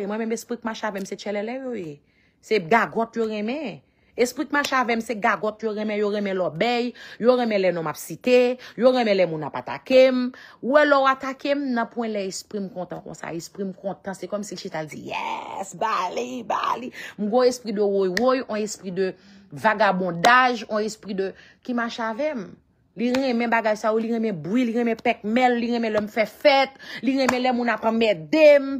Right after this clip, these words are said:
Li renmen yon moun, moun ak bagay. Mwen, mwen menm, m ap di kèt sa k ap pase konsa. Sa k ap pase konsa, epi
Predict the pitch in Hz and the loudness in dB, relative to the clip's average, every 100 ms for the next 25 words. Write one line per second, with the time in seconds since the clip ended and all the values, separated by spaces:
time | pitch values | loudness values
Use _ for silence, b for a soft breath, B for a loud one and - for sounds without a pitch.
0 | B B 247 269 269 254 247 247 240 220 | B B 0 2 2 2 2 0 -2 -2
1 | 190 233 196 233 240 254 262 254 B - | 0 0 2 0 0 -2 -4 -6 B -4
2 | 247 247 220 247 196 226 - 302 - 285 | -2 -2 -2 -6 -6 -14 -6 -6 -6 -10
3 | 277 262 - 247 247 262 269 262 247 247 | -12 -12 -12 -8 -6 -6 -6 -6 -4 -4
4 | 240 247 - 254 233 226 240 | -2 -4 0 4 4 4 -4